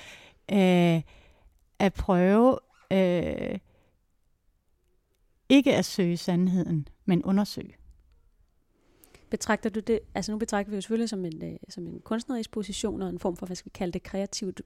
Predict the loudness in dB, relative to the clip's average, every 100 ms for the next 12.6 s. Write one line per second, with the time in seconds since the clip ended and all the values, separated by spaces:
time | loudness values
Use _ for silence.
0 | -6 -4 -4 -4 -4 -4 -4 -2 -4 -4
1 | -4 -8 -14 -20 -20 -20 -20 _ -10 -8
2 | -8 -10 -14 -16 -18 -20 -14 -14 -12 -6
3 | -6 -4 -6 -10 -6 -6 -6 -10 -12 -14
4 | -16 -18 -14 -10 -8 -10 -10 -14 -14 -10
5 | -8 -8 -8 -8 -10 -14 _ _ _ _
6 | _ -20 -20 _ _ _ _ _ _ _
7 | _ _ _ -20 -4 -2 -2 -2 -2 -4
8 | -4 -2 -2 -2 -6 -10 -6 -2 -2 -2
9 | -2 0 0 -2 -4 -4 -4 -4 -4 -6
10 | -6 -6 -6 -6 -6 -8 -10 -16 _ -14
11 | -12 -12 -16 -20 -14 -14 -8 -4 -4 -4
12 | -8 -8 -10 -10 -10 -10